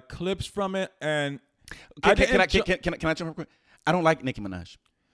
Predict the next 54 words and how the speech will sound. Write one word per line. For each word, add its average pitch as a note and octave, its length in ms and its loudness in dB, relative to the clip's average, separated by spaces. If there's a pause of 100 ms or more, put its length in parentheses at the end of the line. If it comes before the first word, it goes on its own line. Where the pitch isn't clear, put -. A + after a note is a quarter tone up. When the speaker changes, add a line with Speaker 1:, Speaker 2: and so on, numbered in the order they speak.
(420)
Speaker 1:
I A3+ 120 2
like B3 260 2
her, B3+ 80 2
but A3+ 120 4
I G#3+ 60 4
don't. G#3+ 380 2 (180)
Speaker 2:
It's E3+ 100 6
kinda B3 140 6
Speaker 1:
And G#3 60 4
Speaker 2:
like, G3 160 6
it's F#3 100 4
kinda G#3+ 180 0
like G3 200 2
Allen D#3 220 6
Iverson. B2+ 460 0 (380)
Speaker 1:
Okay. D#3+ 220 4 (180)
Speaker 2:
Allen F#3 200 6
Iverson E3 280 0
was A#2 120 -2
great. C3 260 4 (1200)
I C#3+ 40 2
don't D#3 100 4
like D3 160 8
him C3 80 -2
as A2 120 -2
a - 40 -14
person. C3+ 400 -8 (560)
Speaker 1:
Mm, A2 320 -4 (180)
okay. C3 220 -6 (160)
Speaker 2:
Nicki E3+ 240 2
Minaj, E3 440 0 (100)
I - 80 4
can't E3 220 -2
say C#3 120 2
she's C3+ 220 -2
great. B2+ 340 4
<laughs> - 80 4
Speaker 1:
I, - 0 - (400)
Speaker 2:
And - 160 -4
Speaker 1:
you D#3 340 4 (220)
Speaker 2:
I E3+ 80 10
don't E3+ 120 12
Speaker 1:
know, F3 100 12
Speaker 2:
like E3 180 10
her F3 60 12
as E3 140 10
a D#3+ 40 8
Speaker 1:
I, - 40 8
I, - 20 6
Speaker 2:
person, F#3 320 12
Speaker 1:
I, C3+ 60 6
Speaker 2:
so. D#3 200 12
Speaker 1:
I, C3+ 140 6
I, C3 40 6